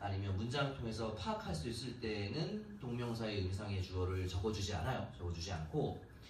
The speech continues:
투부정-, 그러니까 동명사의 행위상의 주체가 문장의 주어와 다르거나 아니면 문장을 통해서 파악할 수 없거나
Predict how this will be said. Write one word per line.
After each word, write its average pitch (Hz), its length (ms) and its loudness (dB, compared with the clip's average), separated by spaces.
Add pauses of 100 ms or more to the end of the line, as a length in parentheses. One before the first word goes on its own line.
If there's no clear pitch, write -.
(520)
투부정-, 170 380 0
그러니까 120 300 2
동명사의 165 560 2
행위상의 185 340 0
주체가 139 480 0
문장의 127 480 -2
주어와 113 380 2
다르거나 - 480 2 (320)
아니면 139 560 2 (240)
문장을 120 380 0
통해서 113 340 -2
파악할 147 320 -2
수 - 120 -2
없거나 123 440 2